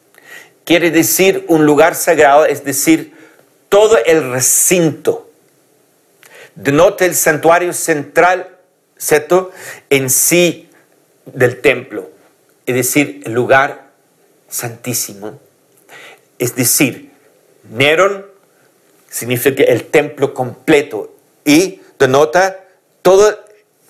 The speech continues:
el corte por fuera y todo. Pero la palabra naos, que es el número tres cuatro ocho cinco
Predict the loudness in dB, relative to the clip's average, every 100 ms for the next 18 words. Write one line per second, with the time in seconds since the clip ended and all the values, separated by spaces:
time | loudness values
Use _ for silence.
0 | _ 2 2 -2 -12 _ _ _ _ 2
1 | 2 2 -2 -2 -4 -2 -2 0 2 4
2 | 4 2 -2 _ _ _ _ _ _ _
3 | -8 -8 -2 2 2 0 -12 _ _ _
4 | _ 0 2 2 2 2 2 2 0 -2
5 | -4 0 2 2 2 0 -2 -6 -10 _
6 | _ -20 -20 _ 0 0 0 0 0 2
7 | 2 4 4 2 -2 -2 -2 -4 -14 _
8 | 0 2 2 0 0 -2 -2 0 2 2